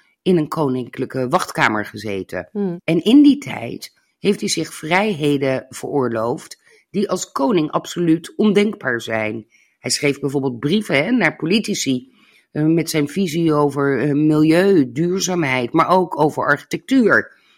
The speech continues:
Speaker 1: Hij vond al die nieuwe blokkendozen, zoals hij dat noemde, vreselijk. Eh, hij vindt dat je, eh, vooral producten, lokale producten moet gebruiken. Dus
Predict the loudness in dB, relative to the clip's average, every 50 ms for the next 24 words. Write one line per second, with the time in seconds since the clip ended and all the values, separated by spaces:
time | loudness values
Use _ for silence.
0 | _ _ _ _ -6 -6 -4 -2 0 0 0 0 -2 -4 -4 -2 0 0 2 2
1 | 2 4 4 4 4 2 2 0 0 0 2 2 2 0 0 -2 0 0 2 2
2 | 2 0 -2 -4 -6 -8 -6 -6 -6 -6 -6 -6 -6 -6 -4 -6 -6 -4 -2 -2
3 | 0 0 -2 -2 -4 -4 -2 0 0 0 0 -2 -2 -2 -2 -4 -4 -4 -6 -12
4 | _ _ _ _ _ _ _ _ _ _ _ -6 -4 -4 -4 -4 -4 -6 -6 -6
5 | -2 -2 -2 -2 -2 -4 -6 -6 -6 -6 -4 -4 -4 -4 -4 -4 -4 -4 -4 -4
6 | -6 -6 -8 -8 -8 -8 -6 -4 -2 0 2 2 2 2 0 -2 -2 -4 -2 0
7 | 0 -2 -4 -4 -4 -4 -2 -2 -4 -8 _ _ _ _ _ _ 2 2 2 2
8 | 2 -2 0 0 0 -2 -2 -4 -4 -2 -2 -2 -4 -4 -6 -4 -2 -2 -4 -4
9 | -6 -8 -6 -4 -4 -2 -2 -2 -4 -4 -6 -6 -4 -4 -4 -4 -6 -8 -16